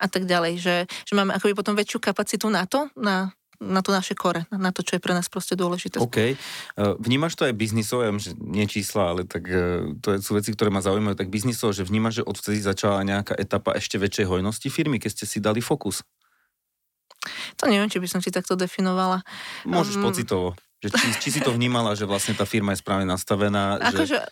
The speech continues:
Speaker 1: určite áno.
Speaker 2: OK.
Speaker 1: Ale, ale nie nejako, že extrémne, hej, že akože nám, mm, tie okol-,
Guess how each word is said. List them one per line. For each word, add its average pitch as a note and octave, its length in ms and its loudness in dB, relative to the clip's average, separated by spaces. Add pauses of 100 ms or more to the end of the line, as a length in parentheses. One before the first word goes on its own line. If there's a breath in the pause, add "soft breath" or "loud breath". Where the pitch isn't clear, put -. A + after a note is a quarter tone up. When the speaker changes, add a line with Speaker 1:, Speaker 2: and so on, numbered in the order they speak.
(140)
Speaker 1:
určite A3 460 0
áno. F#3 320 2 (920)
Speaker 2:
OK. - 220 -6
Speaker 1:
Ale, G#3 280 6
ale G#3 300 2
nie A3+ 160 2 (180)
nejako, G3 560 0
že G3+ 120 2
extrémne, G3 500 0
hej, F#3+ 160 0
že G3+ 80 0
akože F#3+ 220 -2
nám, G3 240 2
mm, G3 280 0
tie G3+ 120 2
okol-, G#3+ 420 0